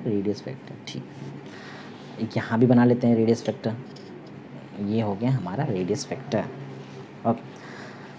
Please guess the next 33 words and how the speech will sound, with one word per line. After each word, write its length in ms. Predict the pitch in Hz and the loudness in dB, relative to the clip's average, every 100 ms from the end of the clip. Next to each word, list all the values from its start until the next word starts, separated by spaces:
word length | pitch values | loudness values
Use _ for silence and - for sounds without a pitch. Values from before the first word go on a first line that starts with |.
| - - - 131 | -16 -16 -2 4
मैं 100 | 123 | 6
यहाँ 160 | 117 | 6
बना, 200 | 117 113 | 4 4
यहाँ 300 | 113 113 117 117 | 2 2 2 4
पे, 220 | 127 123 - - | 6 6 4 2
यहाँ 300 | 127 120 120 | 4 6 6
लिख 140 | 104 104 | 4 2
लेता 260 | 98 - 107 | 0 0 0
हूँ, 160 | 113 | 2
ये 180 | 98 107 | 2 2
होगा 220 | 107 104 | 2 2
हमारा 420 | 107 95 95 131 143 - - - | 2 0 2 0 0 -6 -10 -4
r 260 | 95 95 - | -2 0 -2
bar, 380 | - 92 85 - - - - - | -2 -2 -4 -8 -16 -16 -14 -8
आर 200 | 139 - | -6 -6
bar, 200 | - - - | -6 -6 4
आर 140 | 127 | 6
bar 140 | 135 143 | 8 8
आप 100 | 139 | 6
समझ 200 | 135 139 | 6 8
लो, 100 | 135 | 8
आर 260 | - 117 120 | 6 6 8
bar 180 | 123 120 | 8 6
means 220 | 123 - | 4 2
क्या 120 | 117 | 2
होता 240 | 110 107 | 2 0
है, 60 | 113 - | -2 2
आर 180 | 104 | 4
बार 140 | 104 107 | 8 8
means 220 | 135 - | 6 10
radius 320 | 185 151 - | 12 12 10
factor। 440 | 92 - 95 95 131 | 4 -6 -8 2 4
ओके, 160 | 123 | 4